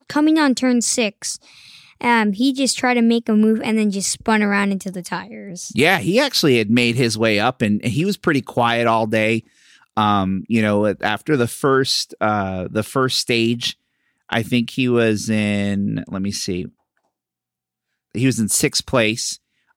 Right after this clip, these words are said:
Speaker 2: Um, and then he was outside the top ten in the, in, after stage two. But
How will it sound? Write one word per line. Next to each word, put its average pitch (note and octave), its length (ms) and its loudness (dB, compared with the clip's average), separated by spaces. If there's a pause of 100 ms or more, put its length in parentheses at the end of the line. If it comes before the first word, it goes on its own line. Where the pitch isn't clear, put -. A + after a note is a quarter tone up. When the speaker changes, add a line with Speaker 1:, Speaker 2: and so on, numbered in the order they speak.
Speaker 2:
Um, G2+ 600 2
and G#2 180 -2
then G#2 100 0
he G#2 100 0
was G#2+ 120 0
outside B2 400 0
the A2 80 -6
top A2 340 -4
ten G2 540 -2 (100)
in G2 240 -2
the, F#2+ 260 -2
in, F2+ 240 -4 (160)
after G2 320 -6
stage F#2+ 460 -4
two. G2+ 260 -2
But F#2+ 220 -2